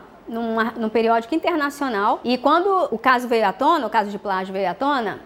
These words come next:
ele recebeu um carimbo de retratação do periódico. Então, esse carimbo, ele fica em todas as páginas do, do artigo, e isso fica na internet estampado pra todo mundo ver o resto da vida. Enquan-, então, enquanto houver internet,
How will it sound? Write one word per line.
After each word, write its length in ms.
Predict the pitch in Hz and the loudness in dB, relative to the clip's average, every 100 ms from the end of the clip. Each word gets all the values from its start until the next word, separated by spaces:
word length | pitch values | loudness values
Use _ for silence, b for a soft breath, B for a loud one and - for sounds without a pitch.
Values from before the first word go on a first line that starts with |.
| - | -6
ele 180 | 220 226 | -2 0
recebeu 500 | 226 277 320 247 254 | 2 0 0 2 0
um 60 | |
carimbo 420 | 269 294 254 277 254 | 2 0 0 0 0
de 100 | 277 | 0
retratação 720 | 285 349 349 403 392 269 262 | 0 -2 -4 -4 -4 -4 -4
do 80 | |
periódico. 480 | 269 294 370 214 - | -2 -2 -2 -4 -6
Então, 300 | 196 214 254 | -4 -2 0
esse 140 | 233 233 | -2 0
carimbo, 360 | 262 226 285 | 0 2 2
ele 100 | 262 | 0
fica 220 | 254 277 | -2 -4
em 80 | 262 | -6
todas 420 | 233 277 339 392 | 2 4 4 2
as 140 | 320 - | -4 -6
páginas 380 | - 220 214 202 | -4 -4 -4 -8
do, 180 | 214 | -8
do 180 | 214 214 | -4 -2
artigo, 460 | 214 - 247 294 339 B B | -2 -2 -2 0 -2 B B
e 160 | 254 277 | 0 0
isso 140 | 285 | 0
fica 180 | 320 302 | -4 -2
na 100 | 294 | -2
internet 400 | 277 247 269 294 | -2 -2 -4 -6
estampado 540 | - 381 269 - 269 | -4 -2 -2 -2 -2
pra 120 | - | -2
todo 180 | - 302 | -2 0
mundo 180 | 285 254 | 0 0
ver 120 | 269 | 0
o 40 | 311 | 2
resto 260 | 277 277 | 0 -2
da 60 | 466 | -4
vida. 240 | 294 190 | -2 -2
Enquan-, 280 | 196 262 277 B B | -2 -2 -4 B B
então, 420 | 226 214 349 311 - B B | -2 2 4 4 -2 B B
enquanto 340 | 226 277 349 | -2 0 4
houver 360 | 392 359 277 302 | 4 4 4 4
internet, 800 | 311 302 311 247 240 330 - | 2 2 0 0 0 -2 -4